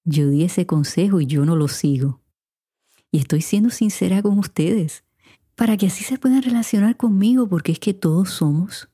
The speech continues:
seres humanos. Y llegó un momento que me afectó todas las áreas de mi vida y dije, "No,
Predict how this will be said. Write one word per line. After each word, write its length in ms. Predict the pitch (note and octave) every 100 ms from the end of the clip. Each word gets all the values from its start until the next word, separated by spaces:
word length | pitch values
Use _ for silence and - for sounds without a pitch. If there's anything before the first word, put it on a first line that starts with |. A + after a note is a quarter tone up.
| _ _ _ _ _
seres 360 | - - E3+ E3+
humanos. 760 | F3+ D3 E3 G3 C3+ - - _ _ _ _ _
Y 420 | - F#3+ E3+ E3 _
llegó 260 | E3 F3 D#3+
un 60 | D3+
momento 640 | G#3 F#3 F3 F3+ A#3 A#3+ _ _ -
que 220 | F3+ E3+
me 260 | D#3 D#3
afectó 680 | D3 C3+ - C#3+ - - D#3
todas 340 | - - A3 A#3+
las 420 | F3 D3+ - - _ _ _ _ _ -
áreas 320 | D#3+ G3+ A#3+
de 120 | A3+
mi 120 | E3
vida 300 | C#3+ E3 A#3
y 60 | G#3
dije, 240 | F3+ G3
"No, 340 | D3+ D#3 D3